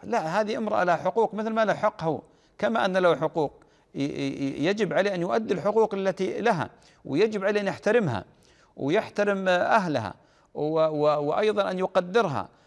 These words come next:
وأن ي-، يك-، يكنيها أيضا إذا ناداها، ما يناديها باسمها، يتلطف معها و-، و-، و-، ويحاول قدر المستطاع أن يكون زوجا مثالي. أنا لا أكون والله أقول خلاص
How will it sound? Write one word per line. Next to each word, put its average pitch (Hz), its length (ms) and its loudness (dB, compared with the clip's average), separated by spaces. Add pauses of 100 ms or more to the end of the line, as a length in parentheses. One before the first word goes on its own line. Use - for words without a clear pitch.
(140)
وأن 160 280 -2
ي-، 185 40 -4
يك-، 190 400 -6
يكنيها 180 800 0
أيضا 196 220 0
إذا 165 280 2
ناداها، 170 460 2
ما 123 160 -6
يناديها 240 360 0
باسمها، 170 560 -2 (340)
يتلطف 196 520 0
معها 160 340 -2
و-، 143 100 -2
و-، 131 640 0
و-، 131 120 4 (360)
ويحاول 175 540 2
قدر 233 340 0
المستطاع 175 600 -2 (320)
أن 143 100 -4
يكون 151 260 -4
زوجا 156 340 -2
مثالي. 120 520 -4 (360)
أنا 151 140 -4
لا 214 300 0
أكون 185 240 -4
والله 156 440 -2
أقول 160 420 -4
خلاص 151 420 -2